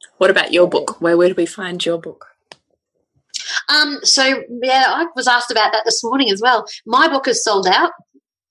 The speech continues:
Speaker 2: Um, and I should actu-, I don't think I've got it advertised anywhere. So I'm in the decision making as to whether or not I update it and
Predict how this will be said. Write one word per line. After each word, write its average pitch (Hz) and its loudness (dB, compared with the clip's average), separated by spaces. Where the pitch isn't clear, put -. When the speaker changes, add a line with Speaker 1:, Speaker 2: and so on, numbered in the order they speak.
Speaker 2:
Um, 180 2
and 220 -2
I 269 0
should - -2
actu-, - -2
I 196 0
don't 226 0
think 202 -8
I've 175 -4
got 196 4
it 175 2
advertised 185 -2
anywhere. 185 -2
So 196 0
I'm 214 0
in 277 4
the 233 -6
decision 226 2
making 196 0
as 190 -2
to 214 0
whether 196 4
or 185 4
not 185 2
I 180 0
update 214 0
it 370 4
and 190 2